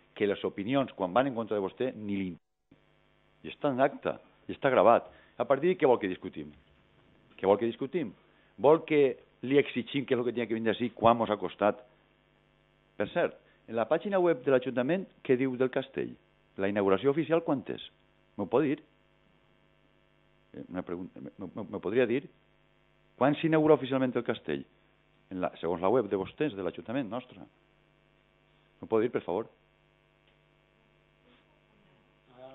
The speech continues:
Ah, luego, vale. Pareix ser que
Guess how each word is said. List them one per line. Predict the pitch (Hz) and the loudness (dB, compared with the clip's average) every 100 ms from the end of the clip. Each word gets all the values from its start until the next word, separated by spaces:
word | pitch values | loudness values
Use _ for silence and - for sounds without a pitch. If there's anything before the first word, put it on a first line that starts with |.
| 131 - _ _ _ _ _ _ _ _ _ | -20 -20 _ _ _ _ _ _ _ _ _
Ah, | 110 | -6
luego, | 95 107 71 64 - | -4 -4 -6 -12 -12
vale. | 69 57 50 _ - - - - _ _ _ - _ _ - | -10 -10 -14 _ -20 -20 -20 -20 _ _ _ -20 _ _ 2
Pareix | 104 139 | 2 4
ser | 156 143 - - _ _ _ _ _ _ _ _ _ _ - - | 6 4 4 -16 _ _ _ _ _ _ _ _ _ _ -20 -6
que | 104 98 101 | 0 0 0